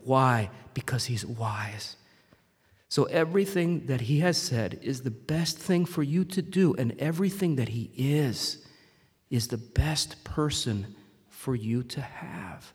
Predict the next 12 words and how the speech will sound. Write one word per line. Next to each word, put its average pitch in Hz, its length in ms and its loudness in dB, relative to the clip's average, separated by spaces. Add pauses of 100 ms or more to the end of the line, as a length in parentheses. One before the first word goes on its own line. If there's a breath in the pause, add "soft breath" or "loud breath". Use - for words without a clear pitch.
(760 soft breath)
So - 180 2 (480 loud breath)
God 135 460 2 (380)
designed 120 640 -2
sex - 680 -8 (520)
for 113 320 -6
marriage. 110 680 -12 (200)
And 107 100 -8
hear 156 320 -2
me, 95 340 -6 (880 soft breath)
he - 280 -6
intended 160 920 -6
this - 500 -12